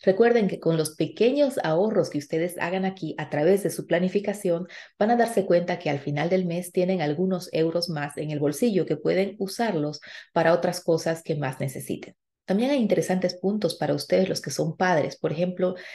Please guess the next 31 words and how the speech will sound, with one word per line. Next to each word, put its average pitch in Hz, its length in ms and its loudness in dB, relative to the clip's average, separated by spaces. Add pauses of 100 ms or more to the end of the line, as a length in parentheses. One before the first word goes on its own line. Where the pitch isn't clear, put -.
(180)
las 160 320 0
droguerías, 170 720 2
las 151 200 -4
droguerías 160 720 0
como 151 320 -6
D 143 240 -4
M 175 320 0 (340)
o 151 240 -2
Rossmann 151 800 -2
tienen 269 300 2
siempre 185 360 4
sus 185 200 -4
puntos 214 320 0
de 180 60 0
enfoque 170 420 0
en 165 100 0
un 175 120 -2
marketing 180 420 -2
diferente. 143 540 -6 (200)
D 196 220 6
M, 262 120 2
por 220 120 2
ejemplo, 180 500 0
el 147 160 0
D 160 200 2
M 180 280 0 (240)
garantiza 185 600 2
siempre 220 560 -2
un 175 120 -2
precio 170 400 -2
bajo. - 280 -8